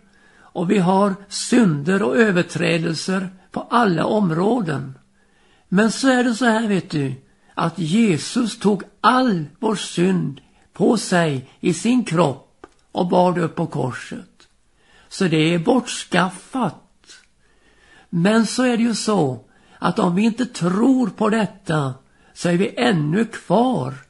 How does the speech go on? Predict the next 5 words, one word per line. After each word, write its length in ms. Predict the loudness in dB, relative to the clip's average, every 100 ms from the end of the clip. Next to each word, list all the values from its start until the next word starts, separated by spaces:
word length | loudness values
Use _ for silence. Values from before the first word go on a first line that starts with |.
| _
i 120 | -2
våra 300 | 0 0 -2
synder. 600 | -4 -4 -2 -4 -6 -10 -12 _ _ _ _ _ _ _ _ _
Och 200 | -6 -4
därför 640 | 2 2 2 -2 -2 -2